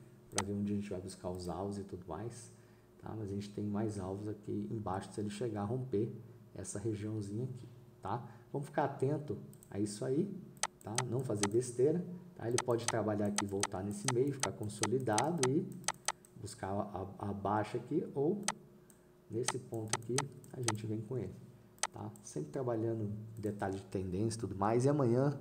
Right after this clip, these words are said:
no E A D eu vou dar uma aula explicando esse lance de tendência, quando você usar isso aí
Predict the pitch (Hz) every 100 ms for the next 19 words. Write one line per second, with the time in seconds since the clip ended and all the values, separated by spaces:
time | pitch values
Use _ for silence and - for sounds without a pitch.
0 | - 104 104 98 110 135 - - - -
1 | - 101 101 107 120 104 110 117 - 110
2 | 110 110 107 113 107 107 - - 123 104
3 | 92 113 113 - 110 120 117 - 117 101
4 | 101 98 101 - 95 101 127